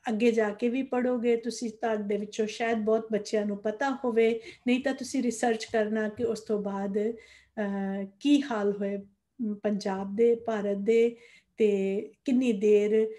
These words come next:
ਭਾਰਤ ਨੂੰ, ਪੰਜਾਬ ਨੂੰ ਗੁਲਾਮੀ, ਅਹ, ਜਿਹੜੀ ਸਹਿਣੀ ਪਈ ਅੰਗਰੇਜ਼ਾਂ ਦੀ ਸੌ ਸਾਲ ਤੋਂ ਜ਼ਿਆਦਾ। ਸੋ ਉਹ, ਮਤਲਬ, ਸਾਰੀਆਂ ਗੱਲਾਂ ਇਹ ਬੜੀਆਂ ਸਾਨੂੰ ਦੁੱਖ ਦਿੰਦੀਆਂ ਹਨ।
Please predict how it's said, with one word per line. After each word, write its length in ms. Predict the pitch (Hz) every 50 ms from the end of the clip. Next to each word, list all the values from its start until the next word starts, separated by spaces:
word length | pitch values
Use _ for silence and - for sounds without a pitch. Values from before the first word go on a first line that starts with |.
| - _ _ _
ਭਾਰਤ 440 | 233 214 202 190 196 196 196 - 233
ਨੂੰ, 220 | 220 233 233 226
ਪੰਜਾਬ 680 | 233 - 233 220 220 202 214 208 202 202 202 196 196 214
ਨੂੰ 240 | 214 220 220 214
ਗੁਲਾਮੀ, 640 | 208 226 226 220 208 202 202 208 208 214 214 208 214 - _ _ _ _ _ -
ਅਹ, 320 | 226 202 196 196 190 190 190
ਜਿਹੜੀ 260 | 190 - 208 208 208
ਸਹਿਣੀ 380 | 202 - - 262 269 277 277 262
ਪਈ 260 | - - 226 220 214
ਅੰਗਰੇਜ਼ਾਂ 480 | 214 208 202 196 190 190 208 202 196
ਦੀ 340 | 190 190 208 226 254 269 277 - - - - _ _ _
ਸੌ 280 | - - - 226 202 190
ਸਾਲ 320 | 196 - 214 202 190 190
ਤੋਂ 180 | 190 - 214 202
ਜ਼ਿਆਦਾ। 640 | 196 208 214 214 220 220 220 254 262 269 269 269 - - _ - _ -
ਸੋ 200 | - - 247 226
ਉਹ, 560 | - - - 233 226 220 214 220 220 - - _ _ _ _ _ _ _ -
ਮਤਲਬ, 440 | 269 240 220 214 214 226 220 214 202
ਸਾਰੀਆਂ 440 | - - 262 254 262 277 277 254 233
ਗੱਲਾਂ 440 | 214 208 202 202 208 202 220 247 247 - 240
ਇਹ 140 | 214 214
ਬੜੀਆਂ 360 | 208 214 208 208 208 208 208 208
ਸਾਨੂੰ 540 | - - 202 196 196 214 247 330 311 240
ਦੁੱਖ 260 | 208 226 233 226 - 220
ਦਿੰਦੀਆਂ 420 | 226 220 202 196 202 196 196 190
ਹਨ। 280 | 190 220 220 247 339